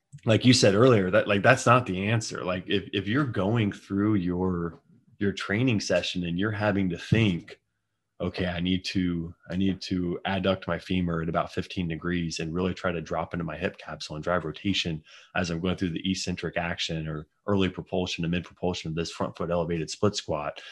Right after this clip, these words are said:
I need to rotate my rib cage the other way another fifteen degrees, and I need to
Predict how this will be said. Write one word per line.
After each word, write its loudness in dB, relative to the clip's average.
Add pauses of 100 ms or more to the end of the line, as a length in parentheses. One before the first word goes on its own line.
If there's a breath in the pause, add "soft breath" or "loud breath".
(160 soft breath)
I 4
need 8
to 4
rotate 2
my -4
rib 4
cage -4
the -4
other 2
way 4
another 0
fifteen -4
degrees, 4 (340 soft breath)
and 2
I 4
need 8
to -4